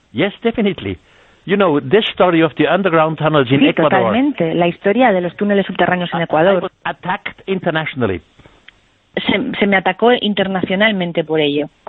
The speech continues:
Speaker 1: In the meantime, long time ago, <laughs> by the way, over twenty years, I have published a book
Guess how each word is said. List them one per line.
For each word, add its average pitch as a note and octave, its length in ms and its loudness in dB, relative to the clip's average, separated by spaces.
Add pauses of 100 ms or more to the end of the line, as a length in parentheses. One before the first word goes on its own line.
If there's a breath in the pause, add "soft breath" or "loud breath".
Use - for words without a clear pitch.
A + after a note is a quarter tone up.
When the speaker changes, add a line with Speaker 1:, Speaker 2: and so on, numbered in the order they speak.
(300 loud breath)
Speaker 1:
In E3 140 0
the E3+ 80 2
meantime, F3 760 0 (340)
long E3 240 0
time C3 280 -2
ago, D3 200 0
<laughs> D3+ 60 -6
by D3+ 140 0
the D3+ 60 2
way, D3 280 2
over D3+ 200 0
twenty D3+ 360 -4
years, D#3+ 240 2 (360 loud breath)
I E3+ 140 0
have E3+ 160 0
published F3 380 0
a D3 40 2
book F#3 300 0